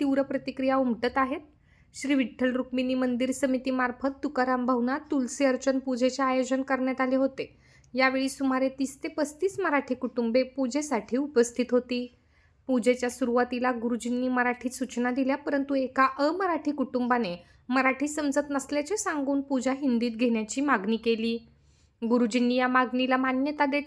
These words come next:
संपूर्ण पूजा हिंदीतून केली. यामुळे उपस्थित एका मराठी भाविकाने आक्षेप घेतला,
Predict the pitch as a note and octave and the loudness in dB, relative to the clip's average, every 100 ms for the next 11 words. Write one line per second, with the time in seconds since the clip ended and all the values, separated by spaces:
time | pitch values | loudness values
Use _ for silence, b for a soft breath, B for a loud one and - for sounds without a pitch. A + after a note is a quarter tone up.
0 | - D4+ D4 D4+ D4 D4+ D4+ C#4+ E4 E4 | -2 -2 0 0 0 0 -2 -2 -2 0
1 | C#4+ C#4+ D4 D4 D4 C#4 E3 B B B | 2 2 0 -4 -2 -4 -4 B B B
2 | C#4 C#4+ D4 D4 C#4+ D4 D4 D4 D4 D4 | 0 2 4 2 2 2 2 0 0 2
3 | D4 C#4+ C#4+ C#4+ D4 C4+ C#4 C#4+ C#4+ C#4+ | 2 4 2 0 -2 0 0 0 0 0
4 | D#4 A4+ C#4+ C#4 - C#4+ B3+ D4+ D4 | 0 -4 -4 -6 -6 -4 -2 -4 -4